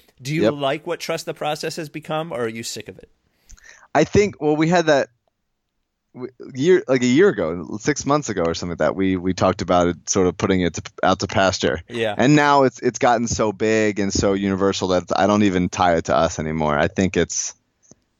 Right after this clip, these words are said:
Speaker 2: um, I think it, you know, it's like the Mike Holmgren coaching tree. Like, we are
Speaker 1: Right.
Speaker 2: responsible for Andy Reid's career, but every time Andy Reid does something, I don't think that people are like, "Holmgren,"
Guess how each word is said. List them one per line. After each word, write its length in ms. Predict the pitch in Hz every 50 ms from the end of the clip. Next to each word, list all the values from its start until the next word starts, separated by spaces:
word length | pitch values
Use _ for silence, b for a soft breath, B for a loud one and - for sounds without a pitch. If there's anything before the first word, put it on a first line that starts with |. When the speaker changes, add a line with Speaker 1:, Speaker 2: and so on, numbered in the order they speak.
| _ _ _ _ _ -
Speaker 2:
um, 680 | - 92 90 87 85 82 82 78 78 78 78 73 76 76 - - _ _ _ _ _ _ _ _ _ _ _ _ _ -
I 120 | 107 113
think 240 | 110 107 113 110 101
it, 140 | 110 107 104
you 100 | 107 107
know, 280 | 98 87 85 90 85 - _ _ _ _ _ _ _ _ _ _ _ _ _ _ _ _ _ _ _ -
it's 200 | 117 107 - -
like 160 | 120 113 120
the 80 | 123
Mike 240 | 113 113 113 120 117
Holmgren 440 | - 127 120 120 117 107 110 104 101
coaching 380 | - 107 104 98 - 98 95 92
tree. 340 | - - 78 60 - 90 92
Like, 180 | - 95 101 101
we 140 | 120 131 135
are 60 | 127 117
Speaker 1:
Right. 40 |
Speaker 2:
responsible 640 | 110 101 101 104 107 101 107 110 - 113 113 117 113 -
for 160 | - 113 107
Andy 240 | 107 107 107 107 107
Reid's 240 | 107 104 101 -
career, 300 | - 110 107 107 117 131
but 120 | 120 110 101
every 200 | 104 104 101 107
time 200 | 117 107 101 101
Andy 220 | 101 104 101 98 95
Reid 220 | 95 98 92 85
does 220 | - 90 90 87
something, 460 | - 85 82 80 - 80 78 76 82 - b b b b b b b b b b -
I 100 | - 98
don't 180 | 95 95 90
think 240 | - - 95 92 -
that 200 | - 90 87 - - _ _ _ _ _ _ _ -
people 240 | 110 104 95 98
are 80 | 92 90
like, 220 | 90 85 87 87
"Holmgren," 580 | - - 110 135 175 180 143 123 117 117 123